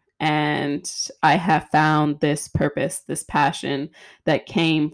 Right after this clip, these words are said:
from experiencing this loss. Like, I wouldn't be where I am now, you know, a year into this podcast and, and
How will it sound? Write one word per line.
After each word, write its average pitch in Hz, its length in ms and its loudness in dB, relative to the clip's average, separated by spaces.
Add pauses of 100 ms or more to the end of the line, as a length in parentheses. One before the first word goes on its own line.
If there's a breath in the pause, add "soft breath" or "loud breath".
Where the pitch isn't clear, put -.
from 143 600 0
experiencing 143 640 -2
this 139 200 -6
loss. 120 300 -2
Like, 147 180 -2
I 143 140 4
wouldn't 143 480 0 (380)
be 160 240 4
where 147 220 2
I 151 100 2
am 147 440 -2
now, 147 520 -2
you 156 80 -2
know, 151 100 0
a 147 60 0
year 147 320 0
into 147 280 -2
this - 160 -6
podcast 147 920 -4
and, 135 320 -6 (1700 loud breath)
and 156 600 0